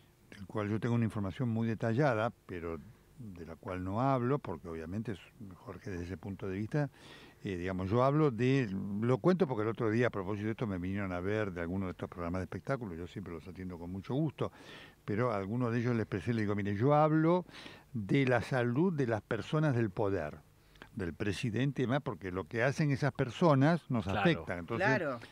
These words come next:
Speaker 1: si se altera su salud, nos afecta. De las personas, digamos, que no están en el poder, digamos, yo no, no hablo, sean más públicas o menos públicas, porque no dependen nuestras vidas de eso, ¿no? Eh, realmente, ¿no? Así que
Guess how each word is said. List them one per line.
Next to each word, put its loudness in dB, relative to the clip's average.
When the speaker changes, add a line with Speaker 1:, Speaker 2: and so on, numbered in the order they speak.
Speaker 1:
si -2
se -2
altera 2
su -2
salud, 2
nos 0
afecta. -4
De 4
las 8
personas, 2
digamos, 2
que -2
no 4
están 4
en 2
el 0
poder, 2
digamos, -10
yo 0
no, -2
no -2
hablo, 4
sean 2
más 2
públicas 2
o -2
menos 0
públicas, 4
porque -4
no -2
dependen 6
nuestras 0
vidas 0
de -2
eso, -12
¿no? -2
Eh, -8
realmente, -8
¿no? -10
Así -12
que -4